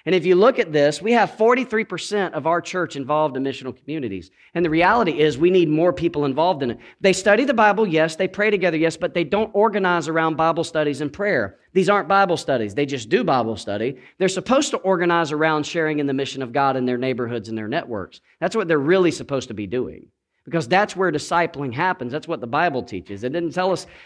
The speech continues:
I mean, you study Scripture to show ourselves approved, but we have to practice what it is we study. And the problem with Christianity is we can study the Bible and win Bible bowls and be just as Christianless as anybody. Sharing in the mission of God and having it cost us something, now that's a different ballgame.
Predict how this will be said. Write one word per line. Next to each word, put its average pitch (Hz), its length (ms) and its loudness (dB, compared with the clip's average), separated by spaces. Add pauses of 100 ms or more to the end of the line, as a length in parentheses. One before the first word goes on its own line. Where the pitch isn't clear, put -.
(100)
I 147 60 -2
mean, 156 100 4
you 151 80 4
study 214 380 4
Scripture 175 360 0
to 151 80 -2
show 185 120 2
ourselves 156 340 2
approved, 185 380 2
but 139 100 -2
we 147 80 0
have 160 160 0
to - 80 -16
practice 196 500 -2
what 147 140 0
it 139 100 -2
is 127 140 2
we 123 80 -4
study. 180 360 -2
And 127 80 -2
the 120 40 -4
problem 175 380 0
with 135 120 -4
Christianity 139 680 -4 (160)
is 123 140 -8
we 196 100 2
can 139 100 -2
study 170 340 0
the 143 100 0
Bible 143 320 2
and 135 80 2
win 135 160 0
Bible 147 260 0
bowls 120 320 -2
and 120 100 -6
be 120 120 -4
just 151 320 -4
as - 80 -8
Christianless 117 580 -6
as 110 140 -8
anybody. 90 440 -8 (960)
Sharing 202 380 2
in 190 60 4
the 175 80 4
mission 160 260 0
of 139 100 -2
God 180 280 4
and 135 100 -2
having 151 240 0
it 123 140 -4
cost 180 340 -2
us 131 140 -8
something, 120 440 -8 (160)
now 113 200 -4
that's 226 260 0
a 214 60 0
different 135 320 -2
ballgame. 113 480 0